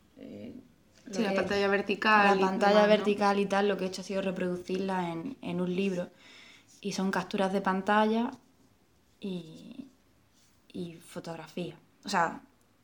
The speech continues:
Speaker 1: sí, bueno. Y lo que he hecho ha sido, mm, bueno, las notas son poesía, son momentos, son, hay hasta un insulto, ¿sabes? <laughs> Sin más.
Speaker 2: Un insulto.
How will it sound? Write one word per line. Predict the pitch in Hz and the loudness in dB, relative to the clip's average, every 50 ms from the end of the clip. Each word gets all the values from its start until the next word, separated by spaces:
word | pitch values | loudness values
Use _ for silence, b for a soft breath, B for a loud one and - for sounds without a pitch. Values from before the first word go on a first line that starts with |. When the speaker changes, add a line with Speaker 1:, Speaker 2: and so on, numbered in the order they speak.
| _ | _
Speaker 1:
sí, | - - 196 175 | -14 -12 -10 -10
bueno. | 165 170 170 - - _ b b b b b b b b b b b b b b _ _ _ _ _ _ _ _ _ - - _ - | -10 -12 -18 -20 -20 _ b b b b b b b b b b b b b b _ _ _ _ _ _ _ _ _ -20 -14 _ -4
Y | 220 202 196 185 180 180 | -2 -2 0 -2 -2 -2
lo | 180 180 180 | -2 -2 -2
que | 185 185 | -2 -2
he | |
hecho | 180 185 208 | -4 -4 -4
ha | 196 | -6
sido, | - 208 202 202 202 208 202 208 208 202 202 190 185 170 - - _ - - | -4 -2 0 0 2 2 2 0 0 0 -2 -4 -6 -8 -12 -16 _ -12 -8
mm, | 226 196 196 202 185 - - - - - - - _ _ _ _ - | -8 -6 -6 -6 -8 -8 -10 -12 -14 -18 -20 -20 _ _ _ _ -4
bueno, | 220 208 190 - - - _ _ - | -4 -2 -2 -4 -6 -10 _ _ -2
las | 208 214 196 202 | 0 2 2 4
notas | 208 202 220 226 214 - - | 4 6 6 6 6 4 2
son | - 208 202 196 | 2 2 2 2
poesía, | - 202 196 196 - - 262 262 262 262 247 240 233 240 226 | 2 2 2 2 4 4 6 8 8 10 10 10 10 10 8
son | 214 202 202 202 202 196 196 196 | 6 4 2 2 0 0 0 0
momentos, | 190 190 190 214 233 240 233 240 208 208 208 214 196 | 0 2 4 8 8 8 8 8 6 2 2 2 2
son, | 196 196 196 196 196 190 190 185 196 - - - - - - _ _ _ _ _ _ - | 0 -2 -2 -2 -2 -2 -4 -4 -6 -6 -6 -8 -12 -16 -20 _ _ _ _ _ _ -16
hay | - - 202 196 196 196 | -8 -4 -2 0 0 0
hasta | 196 196 - 190 | -2 -2 -2 0
un | 190 | 0
insulto, | 190 185 190 - - 233 240 240 233 - 196 196 202 196 - - - | 0 0 0 2 6 8 8 8 8 6 2 -2 -2 -4 -8 -10 -8
¿sabes? | 202 196 196 202 240 | -6 -2 2 4 4
<laughs> | 240 - - 381 - - 381 294 | 6 12 12 12 12 12 12 10
Sin | 220 208 202 202 | 10 10 8 8
más. | 202 220 226 220 214 208 - 208 | 8 10 10 10 8 6 2 2
Speaker 2:
Un | 208 214 202 | 4 4 6
insulto. | 190 202 202 - 190 185 196 196 - - 226 | 4 4 4 4 4 4 4 2 2 0 0